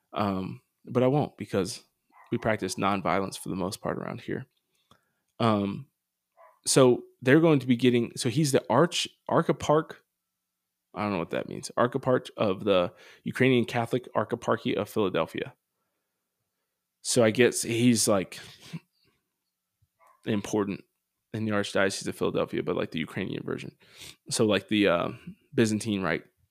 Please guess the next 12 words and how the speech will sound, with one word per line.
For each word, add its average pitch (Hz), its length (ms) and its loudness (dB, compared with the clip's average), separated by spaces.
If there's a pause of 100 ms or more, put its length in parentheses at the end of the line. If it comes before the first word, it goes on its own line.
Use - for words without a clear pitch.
(840)
a - 40 -10
lot 98 160 -2
of 101 80 -12
Ukrainian 95 440 -6
people - 380 -12 (560)
practice - 240 -4
the - 40 -8
Byzantine - 400 -8
Rite. - 160 -12 (100)
And 117 140 -4
so, 117 260 4 (400)
uh, 107 400 2